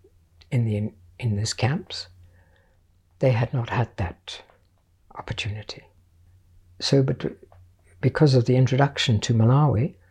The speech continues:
um, I came back to Finland and with the two girls and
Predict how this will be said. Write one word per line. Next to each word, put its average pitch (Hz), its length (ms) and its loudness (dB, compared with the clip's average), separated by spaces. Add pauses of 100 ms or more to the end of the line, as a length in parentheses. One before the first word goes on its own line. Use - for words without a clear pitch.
(240)
um, 107 420 -4 (600)
I 123 100 0
came 123 260 2
back 120 380 0
to 101 260 -2
Finland 147 580 4 (420)
and 110 480 -4 (160)
with - 380 -6
the - 240 -20
two 120 160 -2
girls 120 720 -2 (160)
and 110 460 -6